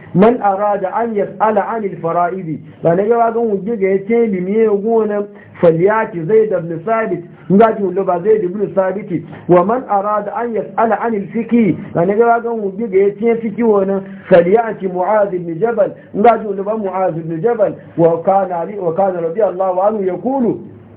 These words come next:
Sai na Umar man zai ga ga aqdana Aliyu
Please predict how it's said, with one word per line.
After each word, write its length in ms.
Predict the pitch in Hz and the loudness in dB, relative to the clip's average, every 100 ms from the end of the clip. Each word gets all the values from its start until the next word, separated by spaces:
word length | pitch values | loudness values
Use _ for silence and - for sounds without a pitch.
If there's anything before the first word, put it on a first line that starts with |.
| - - - - - | -20 -20 -20 -20 4
Sai 160 | 220 | 4
na 140 | 226 220 | 6 2
Umar 160 | 226 190 | 0 0
man 220 | 226 202 | -2 -2
zai 100 | 226 | -2
ga 300 | 233 214 190 | 0 0 0
ga 420 | 185 233 254 254 254 - | -2 -2 -2 -4 -6 -2
aqdana 760 | 170 165 170 185 190 190 190 175 | -2 -2 -2 0 0 -2 -4 -4
Aliyu 480 | 165 208 254 214 160 | -4 -2 -4 -4 -4